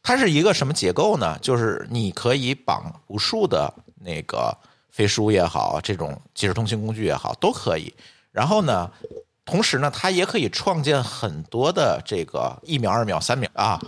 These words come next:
然后呢，你就可以指定从某个通信工具进来的消息让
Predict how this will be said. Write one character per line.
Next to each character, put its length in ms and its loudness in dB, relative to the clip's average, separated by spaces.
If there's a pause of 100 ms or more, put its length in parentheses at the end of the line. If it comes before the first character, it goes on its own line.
(220)
然 160 4
后 140 2
呢， 140 2
你 140 -2
就 120 2
可 120 0
以 100 4
指 320 -2
定 300 2
从 460 0
某 360 4
个 180 4
通 200 0
信 160 2
工 140 0
具 120 0
进 240 -2
来 180 2
的 240 -2 (260)
消 280 2
息 140 0
让 320 0